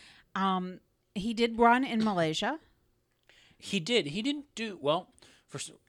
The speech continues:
Speaker 2: he finished the race.
Speaker 1: He finished.
Speaker 2: And, and considering Carlos Sainz didn't, there's that. Um, he made it at least into Q two.
Speaker 1: I was gonna say, I think that,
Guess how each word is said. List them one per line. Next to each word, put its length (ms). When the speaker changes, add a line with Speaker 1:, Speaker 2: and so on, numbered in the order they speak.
Speaker 2:
he 160
finished 380
the 80
race. 400
Speaker 1:
He 120
finished. 560
Speaker 2:
And, 200
and 360
considering 380
Carlos 380
Sainz 320
didn't, 420
there's 260
that. 340
Um, 300
he 160
made 260
it 100
at 160
least 360
into 160
Q 240
two. 400
Speaker 1:
I 320
was 80
gonna 160
say, 420
I 80
think 260
that, 220